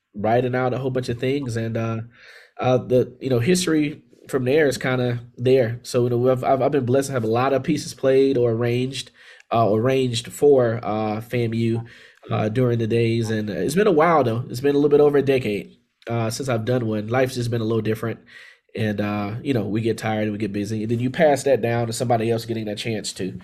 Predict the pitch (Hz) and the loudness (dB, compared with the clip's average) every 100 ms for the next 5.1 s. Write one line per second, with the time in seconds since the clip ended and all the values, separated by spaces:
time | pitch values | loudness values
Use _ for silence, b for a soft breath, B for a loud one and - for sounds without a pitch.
0 | B B B - - 87 76 76 - 110 | B B B -12 -6 -4 -6 -8 -8 -6
1 | 110 - - 85 - 95 160 170 170 147 | -6 -6 -8 -8 -6 0 4 4 4 6
2 | 143 135 - 135 170 170 131 147 147 160 | 8 8 6 2 2 0 2 2 2 0
3 | 147 113 120 - 135 139 - 156 147 147 | -2 0 0 0 0 0 0 0 2 2
4 | 127 117 113 117 B B - 113 113 110 | 2 0 -4 -10 B B -4 0 2 2